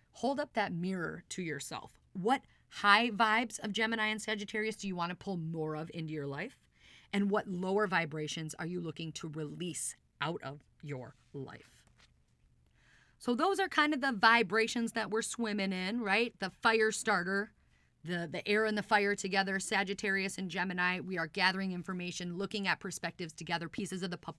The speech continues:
puzzle to then move forward into a bigger picture. We are rewriting who we are, what we used to be, so we can shift shapes and therefore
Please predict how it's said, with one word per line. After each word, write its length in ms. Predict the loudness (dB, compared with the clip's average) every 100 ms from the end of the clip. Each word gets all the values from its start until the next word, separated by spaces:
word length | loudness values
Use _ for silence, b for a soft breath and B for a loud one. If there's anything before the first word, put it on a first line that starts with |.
| _
puzzle 400 | -6 -4 -4 -8 -10 B B
to 120 | -4
then 440 | -2 2 2 0 -4 -8
move 220 | -2 -2 -2
forward 380 | -2 -2 -2 -2
into 380 | -2 -2 -4 -2
a 120 | -2
bigger 340 | -2 -2 -4
picture. 440 | -8 -10 -10 -12 -14 B B
We 140 | 2 4
are 140 | 4
rewriting 880 | 2 4 4 6 4 4 4 0 -2 b b
who 220 | -2 2
we 200 | 2 4
are, 340 | 4 4 4 0 _ -2
what 220 | 0 2
we 80 | 0
used 280 | 0 -2
to 80 | -2
be, 240 | -2 -2 -4
so 180 | -2
we 140 | -2 -4
can 160 | -6
shift 400 | -6 -2 -2 -2 -14
shapes 580 | -6 -2 0 0 -2 -6 -4
and 120 | -2
therefore 460 | -2 -2 -2 -4